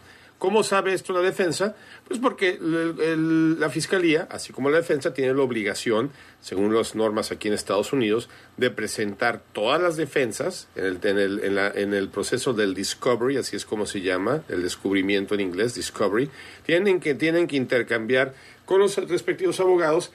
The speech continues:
"Mira, yo tengo esto en contra de tu cliente y lo voy a presentar a la corte", así como también la defensa va a decir: este, eh, "Yo tengo esta evidencia que exeno-, ex-, exonora, este, a mi, a mi cliente".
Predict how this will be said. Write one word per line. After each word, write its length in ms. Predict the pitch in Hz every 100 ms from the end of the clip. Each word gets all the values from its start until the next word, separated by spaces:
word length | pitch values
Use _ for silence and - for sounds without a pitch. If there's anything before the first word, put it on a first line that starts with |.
| -
"Mira, 200 | - 135
yo 120 | 139 147
tengo 300 | 160 143 143
esto 220 | 139 147
en 100 | 131
contra 400 | 127 156 160 160
de 100 | 127
tu 200 | 123 107
cliente 540 | 127 120 117 107 - - _ _ _ _ _ _ -
y 100 | 117
lo 140 | 117
voy 140 | 120
a 100 | 135
presentar 460 | 131 107 110 104 113
a 40 |
la 160 | 110 104
corte", 460 | - 127 107 143 - - -
así 260 | - - 123
como 260 | 135 143 131
también 260 | 147 139
la 100 | 143
defensa 480 | 147 131 143 123 139
va 120 | 123
a 20 |
decir: 400 | 131 131 139 123
este, 560 | 123 117 - 120 117 110 - - -
eh, 400 | - 110 110 120 110
"Yo 100 | 120
tengo 220 | 131 127
esta 200 | 123 -
evidencia 680 | 127 123 123 110 - 123 135 - _ _
que 520 | 120 113 113 110 -
exeno-, 480 | - 107 - 135 135 139
ex-, 340 | 131 - - -
exonora, 640 | 113 - 131 160 247 240 - - _ _ _
este, 380 | - 113 104 -
a 60 | 110
mi, 160 | 117 123
a 60 |
mi 160 | 110 110
cliente". 560 | 107 120 101 92 90